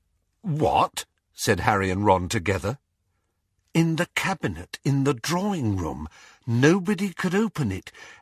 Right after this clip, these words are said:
and we, we," Harry felt as though a brick had slid down through his chest into his stomach. He remembered. He had even handled the thing as they passed it round, each trying in turn to prise it open.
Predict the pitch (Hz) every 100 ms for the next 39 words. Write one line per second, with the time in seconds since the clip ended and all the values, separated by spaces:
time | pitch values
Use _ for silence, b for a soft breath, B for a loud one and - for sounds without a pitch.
0 | B 156 156 165 170 - _ _ _ _
1 | _ - 139 185 160 _ _ _ _ _
2 | _ _ _ 202 233 131 120 - 165 170
3 | 127 170 156 123 110 214 220 - 120 98
4 | - 143 202 180 156 175 175 165 - 208
5 | 247 160 156 - - 202 196 - - 185
6 | 185 170 135 160 - - 180 127 - -
7 | B B B B B - 170 196 185 170
8 | 180 180 160 180 214 160 107 78 - b
9 | b b b 214 175 190 233 254 233 151
10 | 180 165 175 175 - 190 196 220 214 -
11 | 208 - 220 208 233 247 104 90 - B
12 | - 233 233 - - 196 185 170 160 143
13 | - 226 196 110 151 180 - 160 156 180
14 | 214 285 - 104 90